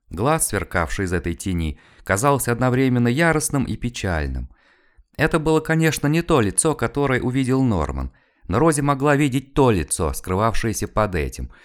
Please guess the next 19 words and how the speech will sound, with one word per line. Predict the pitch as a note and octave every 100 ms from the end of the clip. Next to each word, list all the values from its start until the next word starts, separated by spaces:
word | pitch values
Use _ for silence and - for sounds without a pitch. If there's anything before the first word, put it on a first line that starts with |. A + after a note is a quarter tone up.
| -
словно | - G#2+ A#2 A#2 A2
Роза | A#2 G#2 A2
Марена | A#2 C3 D#3+ A#2+
наложила | F#2 G#2+ A2+ C3+ C3+ G2
ради | A2 A#2+ A2
Рози | B2+ E3 C3 C3 - -
на | -
лицо | A2+ B2+ - D#3
личину, | D3 D3 - F#2+ D2 C2+
словно | - A#2 G#2 G#2+
косметику, | A#2 - F#2+ D2 - - D2 - - - -
и | G#2
оно | C#3 E3+
заставляло | C3 - B2 C3 E3+ D3+
её | B2+ C3
испытывать | A#2+ - D#3 D#3 A#2 G2
холод | - B2+ A#2+ A2+
и |
дурноту. | G#2+ G2+ G2+ G#2 - D#2 C#2